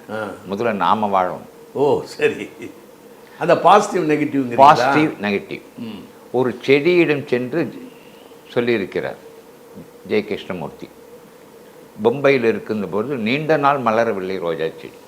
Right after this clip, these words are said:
Speaker 2: இதை பதினைந்து நாள் வாழ்க வையகம் வாழ்க வளம்னு சொன்னார், மலர்ந்துடுச்சு." ஆகையினால வாழ்க வளமுடன் சொல்றது நம்ம மட்டுமல்ல, அடுத்து ஒண்ணு இருக்கு.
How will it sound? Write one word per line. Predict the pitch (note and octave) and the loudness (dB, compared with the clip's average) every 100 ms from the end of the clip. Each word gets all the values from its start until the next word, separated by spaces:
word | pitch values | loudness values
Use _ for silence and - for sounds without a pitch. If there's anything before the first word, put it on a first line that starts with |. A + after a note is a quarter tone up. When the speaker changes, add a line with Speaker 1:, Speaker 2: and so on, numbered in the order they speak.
| - - - - - - - - - - | -20 -20 -20 -20 -20 -20 -20 -20 -16 -6
Speaker 2:
இதை | A2+ G#2+ | -2 -2
பதினைந்து | - A#2+ C3+ E3+ F3 D#3 D3 | 4 4 4 0 -2 -2 0
நாள் | C#3 D3+ | 2 4
வாழ்க | C3 B2 B2+ A#2+ | 6 6 6 2
வையகம் | G#2+ G2 F#2+ A2 | 0 0 -2 -2
வாழ்க | G#2 F2+ F#2 F2+ | -2 0 0 -2
வளம்னு | E2+ F2 | -2 -6
சொன்னார், | - E2 F2 G2+ | -10 -8 -6 -4
மலர்ந்துடுச்சு." | E2 G2 F#2+ E2+ - - - - - - - - - - - - - - | -4 -4 -6 -12 -16 -20 -20 -20 -20 -20 -20 -20 -20 -20 -20 -20 -20 -6
ஆகையினால | - A#2+ C3 B2 A#2+ A#2 F2+ F2+ F#2 | 0 2 2 0 0 2 0 -2 -2
வாழ்க | F#2+ C3+ D3 C3+ B2 | 2 2 0 0 0
வளமுடன் | A#2 A#2+ A#2 A2+ | 0 -4 -8 -8
சொல்றது | G2+ G2+ B2 | -8 -6 -8
நம்ம | G2 G2 G#2+ C#3 | -6 -6 -4 -4
மட்டுமல்ல, | C#3 A#2+ - G#2+ E2 D2+ C3+ - | -2 -2 -4 -4 -4 -4 -6 2
அடுத்து | G2+ A#2+ - A#2+ | 2 2 0 -2
ஒண்ணு | E2 | -2
இருக்கு. | D2 - | -10 -12